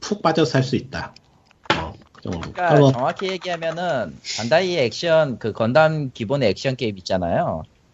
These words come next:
Speaker 2: 그거를 간략화한 시스템이 맞아요. 원래 그거는 처음, 처음부터 그렇게 계획하고 만든 게 맞으니까.
Speaker 1: 그게, 그게 간략화라고?
Speaker 2: 네,
Speaker 1: <laughs> 별로 간-,
Speaker 2: 간략화예요.
Speaker 1: 별로 간략하지가 않던데?
Speaker 2: 아, 매우 간략해진 거야. 익스트림 버서스 시리즈나 그런 거 생각하면 매우 간단한
Speaker 1: 아,
Speaker 2: 거야, 그게.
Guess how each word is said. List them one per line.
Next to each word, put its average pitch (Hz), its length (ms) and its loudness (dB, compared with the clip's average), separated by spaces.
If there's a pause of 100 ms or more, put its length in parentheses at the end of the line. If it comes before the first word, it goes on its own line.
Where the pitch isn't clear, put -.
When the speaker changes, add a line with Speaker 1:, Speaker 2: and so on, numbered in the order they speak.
(360)
Speaker 2:
그거를 151 380 4
간략화한 156 560 4
시스템이 135 480 -2
맞아요. 104 480 4
원래 101 280 2
그거는 101 380 2
처음, 160 340 -2
처음부터 151 420 2
그렇게 98 260 2 (120)
계획하고 104 420 6
만든 87 320 2
게 92 100 6
맞으니까. 80 760 2
Speaker 1:
그게, 107 240 2
그게 - 20 0
간략화라고? 98 720 2 (560)
Speaker 2:
네, 110 100 6
Speaker 1:
<laughs> - 0 -
별로 - 140 6
간-, 123 140 6
Speaker 2:
간략화예요. 104 540 4 (120)
Speaker 1:
별로 113 180 4
간략하지가 123 540 2
않던데? 113 320 -2 (1000)
Speaker 2:
아, 101 100 -2
매우 120 260 6
간략해진 147 600 2
거야. 123 520 2 (280)
익스트림 151 420 -10
버서스 139 340 -6
시리즈나 127 500 -6
그런 117 220 -4
거 127 80 -2
생각하면 123 480 -2
매우 120 220 4
간단한 127 440 4
Speaker 1:
아, - 20 -2
Speaker 2:
거야, 107 200 4
그게. 95 340 -6